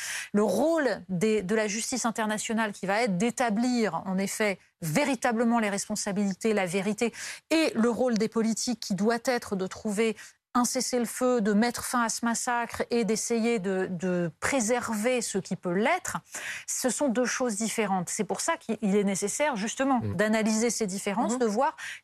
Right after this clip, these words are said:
Speaker 1: quel est le but poursuivi par ceux qui, par, euh, les, les autorités américaines quand elles emploient ce genre de vocabulaire et pourquoi les Européens, eux, se situent dans une autre façon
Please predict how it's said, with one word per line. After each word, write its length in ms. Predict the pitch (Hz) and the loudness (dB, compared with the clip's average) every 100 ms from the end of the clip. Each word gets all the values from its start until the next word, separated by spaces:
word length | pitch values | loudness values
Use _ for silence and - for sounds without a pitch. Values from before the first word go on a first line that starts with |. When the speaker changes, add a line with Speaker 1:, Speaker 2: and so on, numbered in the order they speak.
| - | -2
Speaker 1:
quel 180 | 330 330 | 2 2
est 100 | 311 | 2
le 80 | |
but 240 | 240 240 - | 2 0 -2
poursuivi 560 | 220 - - 214 220 - _ _ | -4 -2 0 0 0 -2 _ _
par 140 | - 202 | -4 -2
ceux 200 | - 220 | 0 0
qui, 240 | - 202 - - | 0 -4 -4 -4
par, 160 | 202 | 0
euh, 240 | 202 190 190 | 2 2 2
les, 240 | 190 196 | 2 2
les 240 | 196 196 190 | 2 0 0
autorités 320 | 208 202 220 | -2 -2 0
américaines 440 | 208 208 208 214 | 0 0 0 0
quand 160 | 190 175 | -2 0
elles 220 | 175 175 | 0 2
emploient 580 | 233 233 240 233 208 - | 2 2 2 2 0 -6
ce 160 | - 196 | -6 -2
genre 200 | 185 180 | 0 0
de 80 | 180 | 0
vocabulaire 760 | 180 185 170 175 214 311 359 - - _ | 0 -2 -2 0 2 0 -4 -12 -20 _
et 320 | 240 269 320 - - | 0 2 0 -4 -4
pourquoi 520 | 277 - - 285 262 - | -2 -2 0 2 2 0
les 240 | 202 190 | 0 0
Européens, 540 | 196 196 - 202 269 359 - _ _ | 0 0 0 2 2 -2 -10 _ _
eux, 220 | 254 294 349 - | 2 2 0 -6
se 160 | - 226 | -4 -2
situent 340 | - 208 294 | -2 -2 0
dans 140 | 220 | 0
une 200 | 185 208 | 2 4
autre 360 | 269 285 - 156 - | 4 0 -4 -8 -8
façon 480 | - 202 - 247 | -4 -4 0 -2